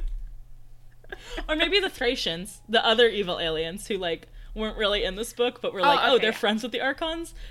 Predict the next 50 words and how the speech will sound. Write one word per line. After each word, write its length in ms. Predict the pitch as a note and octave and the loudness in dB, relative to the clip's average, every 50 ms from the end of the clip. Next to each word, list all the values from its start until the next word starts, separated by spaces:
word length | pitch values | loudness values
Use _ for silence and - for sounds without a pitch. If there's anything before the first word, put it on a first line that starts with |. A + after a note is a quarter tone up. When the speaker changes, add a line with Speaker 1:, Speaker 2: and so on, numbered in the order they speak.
| - - | -12 -4
Speaker 1:
'Cause, 240 | - - - A3+ - - - - - - | -2 -2 -2 -2 -4 -10 -10 -10 -10 0
yeah, 180 | A#3+ D4 F4+ A3 | 4 6 6 6
I 100 | A3 B3+ | 6 4
sympathize 420 | - - D#4 D4 D4+ - G#3 G3+ | 2 0 -2 -2 0 0 0 0
with 100 | - F3 | -2 -6
the 100 | F#3+ G3 B2 | -6 -4 -4
Archons, 280 | F3 - - G#3 G#3 - | -4 -4 -4 -8 -6 -2
but 100 | G#3 G3 | -2 -2
I 40 | G#3 | 0
also 220 | - G#3 G3+ - | 0 -2 -2 -2
don't 140 | G3+ G#3+ G#3+ | -4 -4 -2
have 140 | G#3 G3+ F#3 | -4 -2 -4
the 120 | G3 - | -4 -4
energy 360 | - F#3 F3+ F#3+ F3 E3 F3 E3+ | -4 -4 -4 -4 -4 -4 -6 -6
to, 100 | - F#3 | -4 -4
like, 220 | E3+ D#3+ D#3+ - | -4 -4 -4 -6
come 240 | - - F#3+ F3 F3 | -4 -4 -4 -2 -2
deal 180 | D#3+ E3 D#3+ F#3+ | -4 -4 -4 -4
with 140 | F3+ D#3+ - | -4 -6 -6
this 140 | - D#3 - | -8 -10 -8
shit. 280 | - C#3 D3+ C#3+ - | -8 -8 -8 -8 -10
So, 160 | - - E3+ D#3 | -8 -6 -4 -4
like, 180 | D#3+ D#3 D#3 | -4 -4 -4
I 80 | E3 D#3+ | -4 -4
guess 200 | D#3+ D3+ D3+ - | -4 -4 -4 -6
I'll 80 | D#3+ | -6
just 180 | D#3 - D#3+ - | -6 -6 -10 -10
stay 180 | - - D#3+ D3+ | -4 -4 -4 -2
wherever 360 | C#3+ D#3+ D3+ D3 C#3+ C#3+ C#3 C3 | -2 -4 -6 -6 -6 -8 -8 -6
they 140 | C#3 C#3+ D3+ | -6 -6 -2
were. 60 | G#3 C#4 | 0 2
Speaker 2:
Yeah. 380 | E4 D#4 A#3+ F#3 - - - - - - - - - - - - - - _ - _ - - - - _ - - - - - - _ _ - | 6 6 6 6 4 0 -6 -8 -12 -20 -20 -20 -20 -20 -20 -20 -20 -20 _ -20 _ -20 -20 -20 -20 _ -20 -20 -20 -20 -20 -20 _ _ 0
I'll 120 | B3 C4+ | 2 4
back 260 | - C4+ C4+ C#4+ - | 6 4 4 4 2
them 120 | - C4+ B3 | -4 -4 -4
up 160 | A#3+ A#3 - | -4 -4 -2
on 160 | G#3 G#3 G#3 | -4 -4 -4
their 100 | G3+ G3 | -6 -6
home 200 | F#3+ G3+ F#3+ F#3+ | -8 -8 -8 -10
turf, 240 | F#3 - F#3+ F#3 F#3 | -6 -6 -6 -6 -6
but 80 | F#3+ F#3 | -6 -8
I'm 100 | F#3+ G3+ | -6 -6
not 120 | G3 F3+ F3+ | -6 -6 -8
gonna 160 | F3+ F3+ F3+ | -8 -10 -8
go 80 | F3+ | -6
out 220 | F3 E3+ E3+ - - - _ _ _ - | -4 -2 -4 -4 -6 -10 _ _ _ -8
Paladin 280 | - G3 F3+ F3+ F#3 | -6 -4 -2 -2 -2
Speaker 1:
Right. 140 | E3+ D#3 E3+ | -2 -2 -4
Speaker 2:
hunting. 440 | F3 - E3+ E3 F3 F3+ F#3 G3 - - | -6 -12 -12 -12 -10 -10 -10 -12 -12 -12
Speaker 1:
Right. 280 | F3+ F3+ D#3+ D3+ D3 - | -8 -6 -6 -6 -6 -10